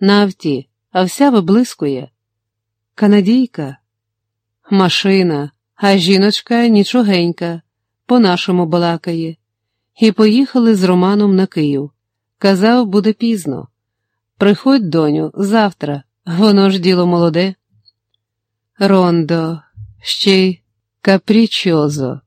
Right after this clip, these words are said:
Бувайте, інвалідівно". Роман Коханець з Тихих Вод і Василина Петрин з Торонто їхали джипком трасою Чернігів-Київ до столиці.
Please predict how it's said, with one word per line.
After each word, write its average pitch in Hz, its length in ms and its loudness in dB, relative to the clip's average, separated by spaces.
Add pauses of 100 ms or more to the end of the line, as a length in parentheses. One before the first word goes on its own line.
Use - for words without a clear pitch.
(520)
Бувайте, 226 580 2
інвалідівно". 170 800 0 (880)
Роман 208 440 4
Коханець 196 760 0 (200)
з 175 240 -4
Тихих 175 340 -2
Вод 196 360 -2 (320)
і 190 120 0
Василина 185 880 2 (560)
Петрин 226 600 0 (380)
з 170 200 -4
Торонто 151 600 -2 (500)
їхали 247 640 2
джипком 226 800 -2 (260)
трасою 180 580 0
Чернігів-Київ 175 1040 0
до 165 160 -4
столиці. - 720 -6